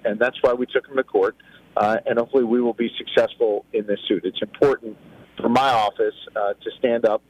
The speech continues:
for women here in Pennsylvania and across the United States, and that's what we did yesterday. The final thing I'll say is this. You know,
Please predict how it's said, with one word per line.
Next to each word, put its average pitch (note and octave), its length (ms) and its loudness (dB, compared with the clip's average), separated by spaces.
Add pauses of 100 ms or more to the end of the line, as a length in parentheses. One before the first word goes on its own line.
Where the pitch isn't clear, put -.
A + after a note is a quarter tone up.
for A#2 100 -2
women A#2+ 320 -2
here A2+ 220 -4
in G#2 80 -6
Pennsylvania A2 560 -4
and A2 80 -4
across G#2+ 300 -2
the A2 120 -16
United G2+ 240 -6
States, A#2+ 360 -2
and G2 100 -18 (280)
that's A2+ 180 -4
what C3+ 80 4
we C#3 80 2
did E3 200 -2
yesterday. E2 460 -2 (400)
The D3+ 80 2
final G3 260 0
thing F#3 140 -4
I'll C#3+ 180 -2
say D#3 80 0
is B2 140 -4
this. A2 180 -2 (1000)
You B2+ 80 -2
know, A2+ 160 -2